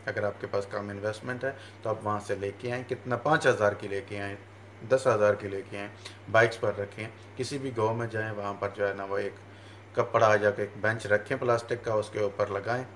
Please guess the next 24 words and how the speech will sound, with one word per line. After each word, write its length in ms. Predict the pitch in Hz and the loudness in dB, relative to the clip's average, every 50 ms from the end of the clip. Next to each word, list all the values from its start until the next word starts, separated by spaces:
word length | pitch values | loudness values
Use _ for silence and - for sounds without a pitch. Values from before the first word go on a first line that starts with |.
| - - | -16 -14
सेल 280 | - - 117 117 123 123 | -6 0 2 2 2 4
करें, 300 | - 123 123 127 120 120 - - - - - - | 4 2 2 2 0 -4 -8 -14 -18 -18 -8 -2
वहाँ 160 | 110 107 110 107 | 0 2 2 0
से 120 | - 107 | -2 -2
जो 100 | 101 104 | -2 0
है 60 | 104 | 0
ना 60 | 104 104 | 0 0
दो 180 | 104 104 107 | 0 0 0
तीन 260 | 104 - 107 107 104 | 0 0 -4 -4 -2
घंटे 280 | 98 101 98 95 101 98 | -2 -4 -4 -4 -4 -2
बैठें, 440 | 95 101 104 104 - - 123 120 120 - - - - - - - - - - - - - - - - | 0 2 0 0 0 -4 -6 -8 -8 -12 -16 -20 -20 -20 -20 -20 -20 -20 -20 -20 -20 -20 -20 -18 -4
सेल 240 | - 113 117 123 127 | 2 4 4 4 4
करें, 300 | 123 131 123 120 123 120 107 - - - - | 4 2 2 2 0 -2 -4 -8 -8 -6 -6
अपना 220 | 107 - 113 110 | -4 -2 -2 -2
सामान 360 | 107 - 107 101 104 104 101 | 0 0 0 2 2 0 0
फोल्ड 320 | 101 - 113 120 127 131 127 | 0 2 4 4 4 4 4
करें, 280 | 123 127 120 123 120 - - - - | 4 4 2 2 -2 -6 -12 -8 -4
दूसरे 280 | 110 117 113 - 104 98 | -2 -2 0 0 -2 -2
गांव 180 | 101 95 95 98 | -2 -4 -6 -6
में 100 | 101 98 | -8 -8
चले 220 | - - - 107 | -8 -8 -8 -8
जाएं। 200 | - - - - - - - - - - | -8 -10 -10 -12 -14 -16 -18 -18 -4 4
That's 300 | 107 113 110 101 - - | 8 8 8 8 4 -2
it। 80 | 101 | -10